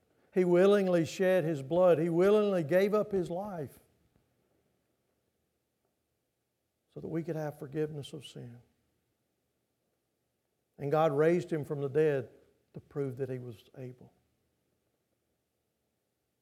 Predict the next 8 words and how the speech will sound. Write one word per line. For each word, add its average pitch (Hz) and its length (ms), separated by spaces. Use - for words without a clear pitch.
Folks, 156 240
have 139 140
you 151 120
believed 143 480
in 143 100
the 135 60
Lord 135 240
Jesus 135 340